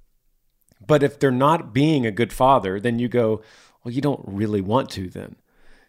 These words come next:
And so when you say, "I really want this, Granger, I really want to change my life, and I'm really wanting to meet with my elders," and then you turn around and say, "But it's just hard with my schedule." Then I would say back to you, "Then, brother, you don't really want to meet with your elders."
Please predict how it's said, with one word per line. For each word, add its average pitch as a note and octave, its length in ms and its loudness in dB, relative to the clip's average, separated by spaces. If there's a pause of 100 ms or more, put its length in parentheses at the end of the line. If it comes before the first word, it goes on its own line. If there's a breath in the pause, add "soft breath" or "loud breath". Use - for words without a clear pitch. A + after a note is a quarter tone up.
(120)
And C3+ 140 -2
so D3 180 2
when C3+ 200 4
you E3+ 180 4
say, A#2+ 560 2 (520)
"I D3 120 4
really F3 760 4
want E3 640 0
this, C#3 300 0
Granger, C3+ 360 2
I C3 120 4
really E3 240 4
want D3 400 -2
to E3+ 80 -4
change D3+ 340 -4
my D3 140 2
life, D#3 640 2 (380 soft breath)
and C#3 160 0
I'm C3 180 -2
really D#3+ 220 4
wanting D#3 320 0
to D3 40 2
meet D3+ 180 0
with D#3 180 -6
my C#3 180 0
elders," C#3 760 0
and C3 340 -6 (180)
then D#3 280 0
you E3+ 120 0
turn D#3 320 -4
around D3+ 300 2
and C3 100 -2
say, B2+ 200 0
"But A#2 360 -4
it's - 120 -12
just - 160 -12
hard A2 220 0
with - 60 -12
my F2+ 60 -8
schedule." G2+ 560 -6 (340 soft breath)
Then C3+ 160 4
I C#3+ 160 4
would F#3 200 2
say B2 300 0
back C3+ 360 2
to A#2 100 -10
you, G#2 300 -2
"Then, A2 220 -10
brother, B2+ 240 0
you G#2+ 180 -4
don't C3 320 2
really B2+ 300 0
want A#2+ 180 0
to A#2 40 0
meet B2+ 180 -2
with - 120 -10
your G2 140 -2
elders." - 500 -4